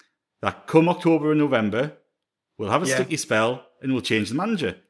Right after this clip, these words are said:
Speaker 1: And we'll hope that things get better. We'll hope that the new person will change things around. Inevitably, it doesn't make a, a, a slight bit of difference. And we rinse
Speaker 2: Yeah.
Speaker 1: and repeat the same cycle over and over again. At some point,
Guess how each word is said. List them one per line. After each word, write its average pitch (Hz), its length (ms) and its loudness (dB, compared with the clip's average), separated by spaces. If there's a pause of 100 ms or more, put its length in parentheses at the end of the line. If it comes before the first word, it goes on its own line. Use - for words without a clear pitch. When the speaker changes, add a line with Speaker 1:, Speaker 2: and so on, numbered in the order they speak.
(140)
Speaker 1:
And 131 120 0
we'll 127 100 2
hope 139 300 0
that 143 180 -4
things 151 220 0
get 180 180 -4
better. 113 360 -6 (180)
We'll 104 120 -6
hope 131 240 2
that - 120 -2
the 135 60 -2
new 156 160 0
person 147 380 0
will 120 120 -2
change 151 420 -2
things 135 200 -2
around. 110 280 0
Inevitably, 120 800 -4 (380)
it 151 160 -2
doesn't 143 400 2 (600)
make 135 280 0
a, 139 300 -8
a, 147 100 -8 (320)
a 143 60 -10
slight 156 300 0
bit 160 120 0
of 147 60 -2
difference. - 500 -6 (280)
And 147 80 -4
we 143 200 2
rinse 147 320 0
Speaker 2:
Yeah. 196 60 -2
Speaker 1:
and 185 100 -2
repeat 131 280 -6
the 113 60 -10
same 180 300 -2
cycle 113 440 0
over 147 220 -2
and 147 80 2
over 143 180 0
again. 120 220 -2
At 104 80 -6
some 254 240 0
point, 95 420 -6